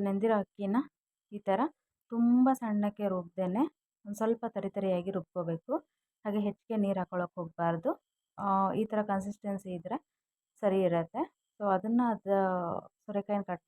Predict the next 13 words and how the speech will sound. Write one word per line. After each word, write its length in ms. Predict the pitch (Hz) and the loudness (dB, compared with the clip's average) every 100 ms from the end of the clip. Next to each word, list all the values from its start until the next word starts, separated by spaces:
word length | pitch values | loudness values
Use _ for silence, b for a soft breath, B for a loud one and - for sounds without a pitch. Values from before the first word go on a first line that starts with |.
| 185 | -6
ಮಾಡಿದ್ನಲ್ಲ, 400 | 175 165 170 208 | -6 -4 -4 -4
so 60 | 208 175 | -4 -8
ಅದಕ್ಕೆ 240 | 180 - 202 | -8 -6 -6
ಹಾಕ್ಕೊಂಡು 540 | 170 - 160 160 165 277 _ _ _ _ 208 | -6 -6 -6 -4 -4 -6 _ _ _ _ -6
ಒಂದು 220 | 214 196 190 185 185 - 208 | 4 6 8 6 2 -2 0
ಕಾಲು 300 | 202 233 233 | 4 4 4
ಗ್ಲಾಸ್ನಷ್ಟು 680 | 220 196 196 190 185 - 285 - _ _ _ | 2 2 -2 -8 -8 -4 -6 -6 _ _ _
ಎಣ್ಣೆ 240 | 185 190 196 | -6 -4 -2
ಹಾಕ್ಕೋಬೇಕು. 560 | 180 - 175 175 - - - _ _ _ _ | -4 -4 -2 -2 -2 -6 -8 _ _ _ _
ಹಾಗೆ 180 | 214 214 202 | -4 0 0
ಉಪ್ಪನ್ನು 320 | - 226 220 202 | 2 -2 0 -4
ಹಾಕ್ಕೊಂಡು 440 | - 196 185 269 - _ _ _ _ - | -4 -4 2 2 0 _ _ _ _ -6
ರುಬ್ಬಿಟ್ಕೊಂಡಿರ್ಬೇಕು. 1040 | 190 170 180 - 180 175 170 170 165 277 | -4 -2 -4 -4 -8 -6 -4 -4 -4 -6